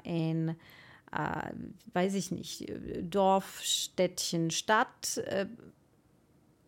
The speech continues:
das können wir immer größer drehen, ja, du in Deutschland, du in Europa,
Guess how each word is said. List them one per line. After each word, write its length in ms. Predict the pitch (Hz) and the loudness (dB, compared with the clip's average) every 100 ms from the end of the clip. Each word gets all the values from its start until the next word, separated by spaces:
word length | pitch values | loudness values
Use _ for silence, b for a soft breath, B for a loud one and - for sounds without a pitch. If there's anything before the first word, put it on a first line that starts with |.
| - | -4
das 260 | 226 185 - | -2 0 4
können 220 | 240 226 | 4 6
wir 80 | - | 4
immer 340 | 220 220 208 | 2 4 2
größer 500 | 196 190 208 226 175 | 2 2 4 2 0
drehen, 460 | - 196 196 180 175 | -2 -4 -2 -2 0
ja, 220 | 185 214 | 0 0
du 160 | 196 190 | 0 0
in 140 | 185 | 2
Deutschland, 760 | 190 202 214 - 180 170 180 | 4 4 2 0 2 0 0
du 40 | 180 | -2
in 140 | 175 | 0
Europa, 640 | 170 170 175 190 180 160 | 0 2 0 2 2 2